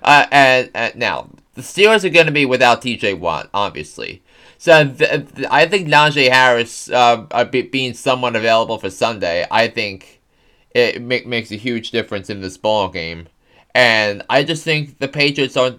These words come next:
n-, simply not very good, a-, and, and they have to deal with the Steelers' defense. Yeah,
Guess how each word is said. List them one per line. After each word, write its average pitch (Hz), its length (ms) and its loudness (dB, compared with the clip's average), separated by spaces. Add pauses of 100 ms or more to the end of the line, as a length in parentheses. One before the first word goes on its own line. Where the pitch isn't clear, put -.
n-, 127 180 -16 (200)
simply 143 380 -6
not 139 280 -4
very 127 220 -2
good, 123 440 0 (320)
a-, - 180 2
and, 139 200 0
and 135 160 -6
they 139 80 2
have 139 200 2
to 135 60 -10
deal 139 220 0
with 135 100 -4
the 101 60 -12
Steelers' 147 640 -4
defense. 160 680 -2 (340)
Yeah, 120 320 2